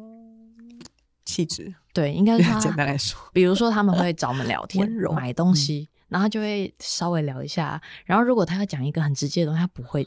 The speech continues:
Speaker 2: 直接讲，他可能用另外一种温柔的方式、优雅的带过，或者是再来问你一次，不会很直接的打扰你。
Speaker 1: 哦，真的吗？
Speaker 2: 我觉得。
Speaker 1: 什么时候？
Speaker 2: 就我们去那个预约的那个家具店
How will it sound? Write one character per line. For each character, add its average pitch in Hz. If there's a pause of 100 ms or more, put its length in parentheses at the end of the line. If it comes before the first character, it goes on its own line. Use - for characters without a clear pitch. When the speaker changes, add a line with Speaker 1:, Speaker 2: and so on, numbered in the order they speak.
(120)
Speaker 2:
直 131
接 131
讲， - (380)
他 220
可 202
能 156
用 180
另 196
外 185
一 -
种 135
温 156
柔 143
的 135
方 139
式、 151
优 160
雅 131
的 131
带 143
过， 143
或 147
者 147
是 143
再 180
来 139
问 147 (120)
你 -
一 -
次， - (200)
不 170
会 180
很 170
直 139
接 147
的 139
打 -
扰 -
你。 -
Speaker 1:
哦， 196
真 208
的 240
吗？ 196 (240)
Speaker 2:
我 160
觉 -
得。 160
Speaker 1:
什 -
么 151
时 143
候？ 151 (420)
Speaker 2:
就 240
我 196
们 151
去 196
那 175
个 151
预 180
约 151
的 147
那 131
个 -
家 139
具 143
店 -